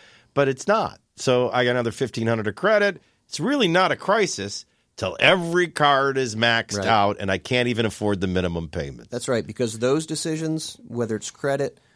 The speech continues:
Speaker 2: whether it's stealing, lying, they're all done with the calculation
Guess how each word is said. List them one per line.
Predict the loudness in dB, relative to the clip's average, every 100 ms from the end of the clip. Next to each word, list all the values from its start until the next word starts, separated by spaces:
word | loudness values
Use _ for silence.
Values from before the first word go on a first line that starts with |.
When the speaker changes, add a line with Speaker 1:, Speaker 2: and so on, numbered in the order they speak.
| _
Speaker 2:
whether | -6 -4 0 -2
it's | -2 -6 -12 -12
stealing, | -10 -8 -4 -2 0 0 0
lying, | 0 0 0 -2
they're | 0
all | 2 2
done | 2 0 -2
with | -4
the | -6
calculation | -4 -4 -4 -4 -4 -4 -6 -6